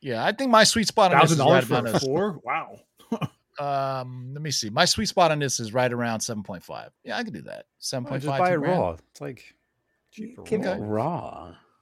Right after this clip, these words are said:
Speaker 1: right, I'll go raw. Whatever you say, man.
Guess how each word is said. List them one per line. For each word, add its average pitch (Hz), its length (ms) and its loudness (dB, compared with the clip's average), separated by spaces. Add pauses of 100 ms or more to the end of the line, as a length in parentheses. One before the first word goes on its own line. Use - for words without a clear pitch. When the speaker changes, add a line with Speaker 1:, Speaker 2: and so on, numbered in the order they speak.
(200)
Speaker 1:
right, 185 280 -10
I'll 208 100 -12
go 175 180 -6
raw. 110 340 -6 (520)
Whatever 73 260 -12
you 73 60 -10
say, 64 220 -12
man. 60 320 -14